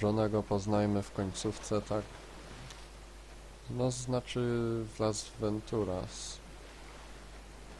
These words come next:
No, ale ogólnie o to chodzi, że właśnie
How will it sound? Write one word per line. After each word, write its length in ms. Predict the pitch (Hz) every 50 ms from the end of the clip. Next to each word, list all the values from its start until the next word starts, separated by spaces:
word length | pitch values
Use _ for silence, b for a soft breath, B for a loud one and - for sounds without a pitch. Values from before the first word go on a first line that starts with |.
| - - - - - - - - - - - - - - - - - - - - - - - 123 120
No, 240 | 120 113 101 92 - -
ale 500 | 117 110 110 110 110 110 107 107 107 110 113 - - - - - - - - - - - - - - - - - - - - - - -
ogólnie 460 | 107 104 120 123 123 120 120 117 117 113 113 110 110 -
o 80 | 110
to 200 | 104 - 110 104
chodzi, 360 | 98 104 107 98 98 104 101
że 220 | 95 92 98 98 95
właśnie 720 | 90 101 101 98 - - - - 101 95 92 92 90